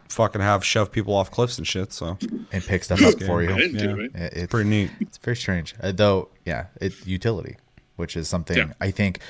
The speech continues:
Speaker 2: a lot of video games, when they're trying to replicate Dungeons and Dragons, forget the utility stuff. Like, D and D is just full of, like, being able to just do things.
Speaker 1: Yeah.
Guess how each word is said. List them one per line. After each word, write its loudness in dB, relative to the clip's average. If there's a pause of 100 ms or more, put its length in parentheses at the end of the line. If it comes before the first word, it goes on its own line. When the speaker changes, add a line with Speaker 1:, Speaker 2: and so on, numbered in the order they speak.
(240)
Speaker 2:
a 0
lot 12
of 6
video 6
games, 2
when 0
they're 2
trying 2
to 0
replicate -2
Dungeons -2
and -8
Dragons, 0
forget -6
the -10
utility -4
stuff. -8 (380)
Like, -6
D 2
and 4
D 0
is -4
just -6
full 4
of, -2
like, -4
being 0
able -2
to -10
just -10 (160)
do -6
things. -12
Speaker 1:
Yeah. -2